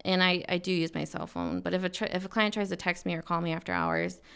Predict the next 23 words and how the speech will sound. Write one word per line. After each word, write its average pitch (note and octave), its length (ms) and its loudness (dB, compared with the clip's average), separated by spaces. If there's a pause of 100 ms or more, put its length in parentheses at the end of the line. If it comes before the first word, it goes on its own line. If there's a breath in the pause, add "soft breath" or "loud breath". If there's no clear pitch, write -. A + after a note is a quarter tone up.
(140 loud breath)
I A#3 80 2
try C#4+ 180 6
to C4+ 60 6
set B3+ 200 2
boundaries. - 800 -2
It's G3+ 220 -2
hard. F#3+ 420 8
I'm F3 140 4
lear-, E3 160 2
I'm F#3 100 2
still F3+ 220 0
learning. E3+ 480 0 (520 soft breath)
But G3+ 280 8
for G#3+ 100 2
me G3 220 4
to G3+ 80 4
be F#3+ 240 4
an E3+ 120 4
attorney E3+ 420 2
and E3 100 2
be D#3+ 80 2
fully D#3+ 400 0
present F#3 880 0